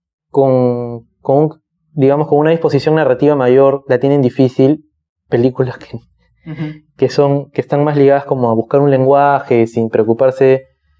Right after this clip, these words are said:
Speaker 1: tanto porque las pelis se entiendan o sean redondas, que es una palabra que escucho mucho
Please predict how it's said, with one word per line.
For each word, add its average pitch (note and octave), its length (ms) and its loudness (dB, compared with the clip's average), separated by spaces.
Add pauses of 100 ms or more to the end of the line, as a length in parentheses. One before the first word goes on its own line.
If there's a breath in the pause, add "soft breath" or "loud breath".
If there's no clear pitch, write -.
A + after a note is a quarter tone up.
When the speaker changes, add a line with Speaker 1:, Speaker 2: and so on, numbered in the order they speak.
(300)
Speaker 1:
tanto C#3 280 -2
porque C3 200 -2
las - 120 -4
pelis C3+ 300 0
se B2 80 -6
entiendan B2+ 680 -2
o A2 60 -12
sean B2+ 220 -6
redondas, A#2 520 -2
que - 80 -4
es A#2 80 -12
una B2 120 -10
palabra A2+ 260 -4
que A2 60 -4
escucho A#2+ 280 -16
mucho A#2 360 -14